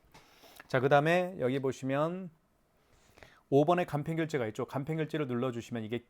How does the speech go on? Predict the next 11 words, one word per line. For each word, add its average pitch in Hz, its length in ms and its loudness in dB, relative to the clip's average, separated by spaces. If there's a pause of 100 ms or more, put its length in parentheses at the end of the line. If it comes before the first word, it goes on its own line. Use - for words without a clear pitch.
(120)
킹, 220 380 -4
어, 123 120 -2
뭐죠? 220 320 -4
큐알 240 260 0
결제할 180 300 -2
때 135 100 -4
사용하는 147 340 -6
기능이라고 123 420 -6
보실 117 180 -12
수가 - 180 -8
있습니다. 98 360 -8